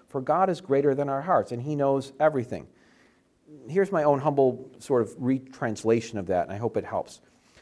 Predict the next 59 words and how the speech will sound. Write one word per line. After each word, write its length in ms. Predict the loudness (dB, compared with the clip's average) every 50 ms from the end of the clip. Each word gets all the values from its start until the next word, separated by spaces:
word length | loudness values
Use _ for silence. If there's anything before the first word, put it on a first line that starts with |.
| _ _ _ _ _ _ 4
"By 220 | 6 8 10 10 8
this 240 | 8 4 0 2
we 140 | 4 4 4
really 440 | 4 2 2 2 4 4 4 4 4
know 240 | 4 6 6 6 8
that 160 | 8 6 6
we 140 | 6 2 4
belong 480 | 4 4 4 6 6 6 6 6 4
to 100 | 0 0
the 120 | 0 0 -2
truth, 380 | 0 0 0 0 0 0 -4 -14 -20 -20 -20 _ _
and 160 | -2 0 2 2
if 160 | 4 6 8
our 180 | 8 8 8
feelings 680 | 6 2 -4 -4 0 2 4 6 6 6 6 4 2 0
persuade 420 | 0 0 0 2 4 4 6 6
us 160 | 6 6 4 2 4
otherwise, 640 | 4 4 6 6 6 8 8 10 10 10 8 6 2 -6 -16 -20 -14 -6
we 240 | -2 2 4 4 6
will 160 | 6 4 4
convince 500 | 4 2 0 0 2 2 2 2 4 4
our 160 | 4 4 4
hearts 380 | 4 4 4 4 4 4 2 -2
in 200 | -2 -2 -2 -2
front 320 | -4 2 4 6 6 6
of 80 | 4 2
him, 260 | 2 0 0 0 -2 -6 -12 -16
for 160 | _ -4 -4 2
God 380 | 4 6 6 8 6 6 4
knows 300 | 4 4 4 4 4 2
all, 400 | 0 2 4 6 6 6 6 4 0
and 100 | -4 -4
he 100 | -2 -2
is 140 | -2 -2 -2
mightier 520 | 0 2 4 4 4 4 2 2 0 2
than 180 | 2 0 0 0
our 140 | 0 -2 -2
hearts." 480 | -2 -2 -4 -4 -6 -10 -16 -20 -20 _ _ _ _ _ _ _
It's 100 | -8 -6
imperfect, 480 | -6 -2 2 2 2 2 2 0 0
but 140 | 0 2 2
looking 240 | 2 0 0 -2 -4
at 80 | -2
the 80 | -2 -2
Greek, 320 | 0 2 2 2 2 0
it's 160 | -4 -10 -12 -14
the 160 | -14 -14 -4
best 260 | 0 0 0 0 -2
I 60 | -4
can 160 | -4 -4 -4
do 100 | -4 -4
to 80 | -4 -4
kind 180 | -6 -6 -6 -6
of 80 | -4
put 140 | -2 -2 0
it 80 | 0 -2
in 60 | -4
simple 280 | -6 -8 -4 -2 -2
language. 300 | -2 -2 -2 -2 -4 -6